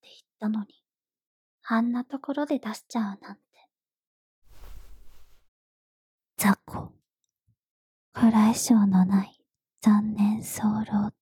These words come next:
ダメチンポ。<sighs>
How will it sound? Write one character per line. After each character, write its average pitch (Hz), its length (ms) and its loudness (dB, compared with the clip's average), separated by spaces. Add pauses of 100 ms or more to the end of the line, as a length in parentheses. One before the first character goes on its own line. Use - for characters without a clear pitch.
(160)
ダ 202 160 4
メ 220 300 -4
チ - 180 4
ン 220 100 -4 (140)
ポ。 - 160 -20 (2750)
<sighs> - 100 -10